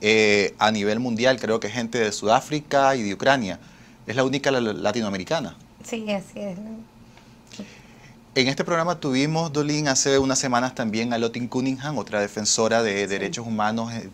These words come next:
Speaker 1: en la parte norte del Caribe, Nicaragua. Ella hablaba de las amenazas que ha sufrido de parte de invasores de tierra, pero también de gente que ella cree ligada al gobierno, principalmente al partido Frente Sandinista, y hablaba de lo difícil que es como mujer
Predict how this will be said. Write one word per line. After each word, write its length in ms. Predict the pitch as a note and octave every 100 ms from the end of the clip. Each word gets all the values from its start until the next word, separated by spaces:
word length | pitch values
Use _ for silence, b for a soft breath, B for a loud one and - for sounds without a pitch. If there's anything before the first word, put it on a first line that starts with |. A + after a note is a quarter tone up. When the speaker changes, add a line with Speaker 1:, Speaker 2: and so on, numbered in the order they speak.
| -
Speaker 1:
en 140 | G2
la 120 | G2
parte 440 | - G#2 - A2+ G#2+
norte 440 | G#2+ A2+ A2+ -
del 140 | G#2+ G#2+
Caribe, 300 | G#2 G#2+ A2
Nicaragua. 540 | A2+ A2+ G#2+ A2+ A2+
Ella 120 | G2+
hablaba 260 | G#2 G#2 G#2
de 60 | G#2+
las 100 | G#2+
amenazas 400 | G2+ G#2 G#2 A2+
que 180 | A2+ -
ha 100 | G2
sufrido 520 | - A#2 A#2+ B2 B2+ B B B B B
de 160 | G#2+
parte 540 | A2 C3 C3+ C3 C#3+ C3
de 160 | A#2+
invasores 460 | A#2+ G2+ G2 B2 B2
de 80 | B2+
tierra, 400 | B2 A#2+ A#2 A#2+
pero 160 | A2+
también 400 | G2+ G2 G2+ A2+
de 80 | A#2
gente 380 | A2+ B2 B2 A2+
que 100 | A2+
ella 140 | A2
cree 160 | G#2+ A2
ligada 260 | G#2+ G#2 G#2+
al 80 |
gobierno, 420 | G#2+ G2+ G#2 A2 A#2
principalmente 640 | G#2+ - G2+ F#2+ G2 G#2+
al 80 | G#2
partido 440 | - - G#2+ G#2
Frente 340 | - G#2+ G2+ G#2+
Sandinista, 680 | A2+ A2+ A2 G#2 - A#2 A2+ B B B B
y 140 | D3+
hablaba 380 | D#3 C#3 C#3 D#3
de 80 | D#3+
lo 80 | D3+
difícil 580 | A2+ - F3+ - C3+ -
que 160 | A#2+
es 100 | C3+
como 220 | - B2+
mujer 580 | A#2 A2+ G#2+ A#2+ C3 -